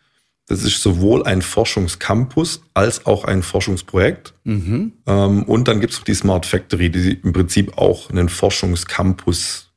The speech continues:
Speaker 1: in dem Sinn ist, ja.
Speaker 2: Mhm. Können wir mal die Arena zwanzig sechsunddreißig beschreiben? Wie sieht es aus?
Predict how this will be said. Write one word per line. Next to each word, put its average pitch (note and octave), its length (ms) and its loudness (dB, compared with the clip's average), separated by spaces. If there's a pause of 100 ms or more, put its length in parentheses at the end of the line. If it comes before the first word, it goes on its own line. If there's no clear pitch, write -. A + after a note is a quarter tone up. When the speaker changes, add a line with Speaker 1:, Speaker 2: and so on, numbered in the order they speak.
(240)
Speaker 1:
in F2 280 0
dem F#2 160 4
Sinn E2 180 0
ist, - 220 -4
ja. - 120 -4
Speaker 2:
Mhm. B2+ 260 4 (440)
Können C3+ 160 4
wir D#3 80 4
mal C3+ 180 2
die A#2 160 0
Arena G#2+ 480 0
zwanzig A#2+ 520 0
sechsunddreißig G#2+ 1160 0 (220)
beschreiben? G2+ 1300 0 (100)
Wie G2 220 -4
sieht A2 260 0
es A#2 140 2
aus? G2+ 500 0